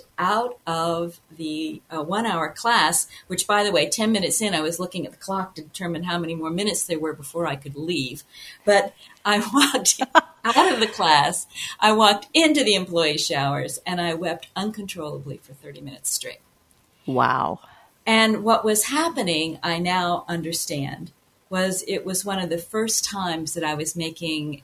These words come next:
Speaker 1: a mind-body connection and a spirit connection that clearly had been part of my life journey, planned <laughs> as my life journey,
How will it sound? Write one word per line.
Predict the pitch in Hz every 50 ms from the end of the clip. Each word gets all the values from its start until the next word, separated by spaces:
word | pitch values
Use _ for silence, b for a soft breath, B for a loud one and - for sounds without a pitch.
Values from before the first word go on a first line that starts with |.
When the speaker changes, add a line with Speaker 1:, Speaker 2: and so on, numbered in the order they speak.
| -
Speaker 1:
a | 160 160 156 151 151 151
mind-body | 160 165 170 175 170 165 165 165 160 165 160 170 _ - - 156 151 143 143 147 139 139 139 _
connection | - - 156 151 139 - - - - - 156 147 147 147 151 - _ _ _ _ _ _ _ _ _ _ _ _ - -
and | 165 156
a | 147
spirit | 147 - - - 156 127 - - _ _
connection | - 156 147 127 - - - - - 98 - - _ _ _ _ _ _ _ -
that | 156 156 165 151 127 - - _ _ -
clearly | - - - 254 247 226 202 180 170 156 147 143 135 131 143 - - _ _ _ _ _ _ _ _ _ _ _ _ _ _ -
had | - - - 170 160 160 139 131 143 147 147
been | 165 156 151 143 139 143 139 139 - _ -
part | - 202 196 185 175 170 - -
of | 160 160 151 151
my | 170 156 156 156
life | 147 151 143 131 135 139 -
journey, | - - 190 185 185 185 180 175 170 170 - - _ _
planned | - - - 196 190 175 156 160 175 214 220 - _
<laughs> | -
as | 208 254 - -
my | - 214 - - 220 185
life | 156 151 156 165 165 165
journey, | - 190 175 165 160 160 156 156